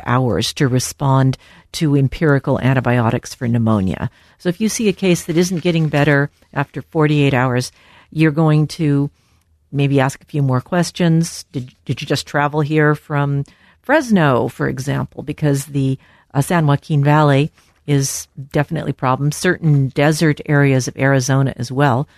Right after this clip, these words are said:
So a travel s-, history to those regions, and also if anyone in, uh, your family has had community-acquired pneumonia. Testing is through antibody testing. It's quite accurate.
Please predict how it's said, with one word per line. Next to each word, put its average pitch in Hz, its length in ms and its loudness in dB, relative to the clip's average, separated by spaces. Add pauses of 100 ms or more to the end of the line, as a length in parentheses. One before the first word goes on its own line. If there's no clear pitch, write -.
(120)
So 202 140 -2
a 185 60 2
travel 202 360 0
s-, 185 120 -4
history 165 540 -2
to 147 300 -6
those 131 400 -4 (360)
regions, 139 540 0 (260)
and 262 100 0
also 185 360 0
if 160 240 -4
anyone 139 420 -2
in, 131 360 -4 (460)
uh, 131 260 -10
your 139 200 0
family 131 380 0
has 127 140 0
had 127 220 -2
community-acquired 120 920 -4
pneumonia. 117 460 -2 (280)
Testing 311 420 -2
is 294 160 -2
through 202 340 -2
antibody 147 600 0
testing. 165 500 -4
It's - 180 -4
quite - 440 -2
accurate. 131 640 -2